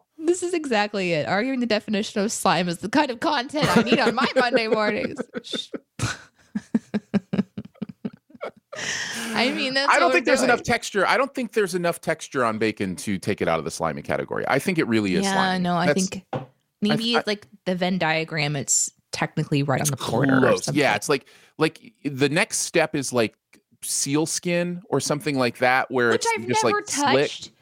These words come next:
Speaker 1: Have you
Speaker 2: <laughs>
Speaker 1: touched seal skin?
Speaker 2: Have you never been to an aquarium and,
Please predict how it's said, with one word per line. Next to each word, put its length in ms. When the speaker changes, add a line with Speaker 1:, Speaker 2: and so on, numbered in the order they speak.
Speaker 1:
Have 360
you 140
Speaker 2:
<laughs> 20
Speaker 1:
touched 440
seal 580
skin? 540
Speaker 2:
Have 140
you 80
never 320
been 240
to 140
an 80
aquarium 760
and, 380